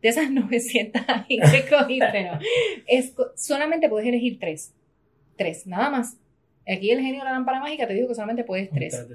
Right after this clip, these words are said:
Speaker 2: deseos.
Speaker 1: ¿Cuáles escoges? Y eso hizo que la persona reflexionara tanto en qué cosas de verdad son relevantes para sí mismo o sí misma.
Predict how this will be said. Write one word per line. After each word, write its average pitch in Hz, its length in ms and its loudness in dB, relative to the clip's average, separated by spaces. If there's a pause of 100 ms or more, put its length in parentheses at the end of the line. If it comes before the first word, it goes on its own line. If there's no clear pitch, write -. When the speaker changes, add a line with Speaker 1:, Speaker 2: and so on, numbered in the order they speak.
(100)
Speaker 2:
deseos. - 200 -20
Speaker 1:
¿Cuáles 185 240 -2
escoges? - 540 -14 (420)
Y 226 180 2
eso 214 200 2
hizo 339 140 -2
que 320 80 2
la 233 80 4
persona 208 280 -2
reflexionara 302 580 -2
tanto 311 240 -4
en 202 160 -2
qué 202 160 -2
cosas 294 380 -2
de 214 120 0
verdad 185 300 -2
son 269 180 -8
relevantes 302 960 -2 (260)
para 220 200 6
sí 233 180 -4
mismo 247 360 0
o 214 40 -4
sí 226 120 -6
misma. 226 420 -4